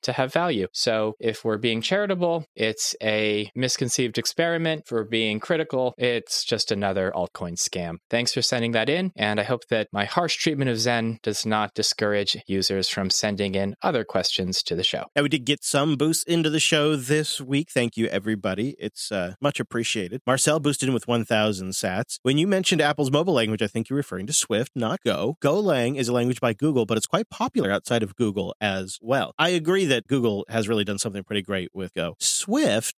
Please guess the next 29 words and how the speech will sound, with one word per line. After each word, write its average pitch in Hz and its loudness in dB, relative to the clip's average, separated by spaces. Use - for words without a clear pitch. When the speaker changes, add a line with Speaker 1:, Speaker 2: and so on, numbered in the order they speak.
Speaker 2:
hasn't 190 2
really 135 2
conquered 101 -2
the - -4
server - -4
side. 85 -8
There 135 2
is 160 2
Swift, 156 0
and 123 2
you 139 2
can 147 2
actually 135 2
write 123 2
and 131 2
deploy 117 0
Swift 120 0
applications 107 -2
for 110 2
Linux. 117 0
The 131 4
idea 127 2
being 113 2
that, 104 -2
you 123 4
know, 110 2
if 98 -6
you 135 4
were 110 2